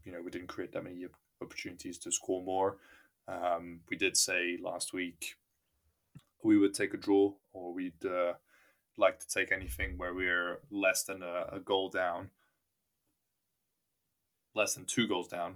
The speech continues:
That's what I meant. Um, so, you know, we'll take the one all, but I think if you're going, if you're eleven against ten for most of, well, all the second half,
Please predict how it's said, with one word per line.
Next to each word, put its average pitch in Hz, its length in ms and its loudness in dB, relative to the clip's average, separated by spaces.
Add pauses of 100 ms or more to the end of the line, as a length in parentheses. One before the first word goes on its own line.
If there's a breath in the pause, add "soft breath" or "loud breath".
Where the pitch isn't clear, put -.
(100)
That's - 160 -14
what 95 100 -8
I - 20 -12
meant. 92 260 -8 (460 loud breath)
Um, 90 680 2 (180)
so, 90 540 0 (460)
you 127 80 -2
know, 98 240 0
we'll 107 140 2
take 117 160 2
the 117 80 0
one 113 180 4
all, 92 240 4
but 92 120 -6
I 90 40 -2
think 95 400 -8 (280)
if - 320 -10
you're 95 80 -10
going, 92 340 0
if 92 160 -10
you're 92 240 2
eleven 98 520 -2 (840)
against 90 300 -8
ten 90 300 2 (240)
for - 180 -20
most 92 340 -2
of, 90 160 -10 (280)
well, 95 160 2
all 98 240 0
the - 80 -10
second 101 340 -4
half, 90 400 0